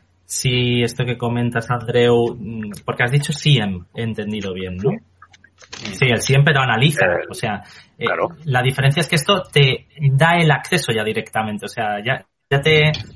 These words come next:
Speaker 1: el proxy de acceso ya te dice, pues sí, te, tienes el acceso directamente. Evidentemente, después tienes un siem corriendo por detrás que te analiza todos los datos, pero vamos, en este momento, en el momento que tú haces la petición, directamente no, ya no te salta una alarma en el siem.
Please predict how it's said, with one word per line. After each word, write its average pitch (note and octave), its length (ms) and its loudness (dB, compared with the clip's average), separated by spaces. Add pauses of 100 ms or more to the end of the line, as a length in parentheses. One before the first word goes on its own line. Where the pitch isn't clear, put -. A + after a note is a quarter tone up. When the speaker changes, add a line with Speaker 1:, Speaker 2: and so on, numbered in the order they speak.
(300)
Speaker 1:
el C3 160 -4
proxy D#3 400 0
de D3+ 80 2
acceso D3 380 0
ya C#3+ 120 6
te D3+ 100 4
dice, C3+ 340 0
pues - 160 -4
sí, C#3 200 0 (240)
te, A#2 280 -4 (120)
tienes C#3+ 220 2
el C3+ 80 4
acceso - 360 -6
directamente. G#2 500 -12
Evidentemente, B2+ 480 -2
después G2+ 280 -8
tienes B2 240 -8
un B2+ 180 -6 (220)
siem C#3 360 2
corriendo A#2+ 420 -4
por B2 140 -4
detrás B2+ 340 -4
que A2 80 -8
te F#2 100 -12
analiza A2 360 -4
todos A2+ 260 -6
los A2+ 180 -6
datos, C#3 480 -2 (840)
pero A2 200 2
vamos, A2 280 2
en A#2+ 80 0
este C3+ 180 4
momento, D3 340 8
en A2+ 60 2
el G#2+ 60 0
momento C3+ 300 2
que - 100 -2
tú C#3 160 2
haces D3+ 260 2
la D#3+ 220 4
petición, D#3+ 540 0
directamente D3+ 640 4
no, D#3 160 6
ya F3+ 120 4
no F#3 80 0
te E3+ 100 0
salta D3+ 300 0
una A2 140 -2
alarma G#2 320 -2
en G#2 60 -4
el G#2 160 -8
siem. G2+ 360 -10